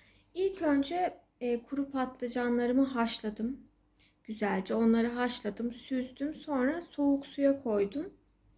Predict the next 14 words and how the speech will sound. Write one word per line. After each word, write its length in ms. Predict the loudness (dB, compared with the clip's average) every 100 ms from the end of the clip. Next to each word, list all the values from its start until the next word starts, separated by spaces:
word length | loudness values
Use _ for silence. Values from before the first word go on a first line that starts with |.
| _ _ _ _ _
Böyle 200 | -4 -2
orada 300 | 0 0 0
soğusunlar 880 | -2 2 4 2 0 2 4 2 2
diye. 160 | 2
Şimdi 360 | 0 0 -2 0
iç 280 | -2 0 2
harcını 420 | 2 2 0 0
hazırlayacağım. 840 | 0 0 0 0 0 0 -4 -8 -10 _ _ _ _
Patlıcanlarım 1000 | -2 -2 -4 -4 0 0 0 0 0 -2
bu 80 | 0
şekilde. 600 | 6 6 6 0 2 4
Bunları 400 | 6 8 8 8
dediğim 380 | 6 8 8 8
gibi 320 | 8 6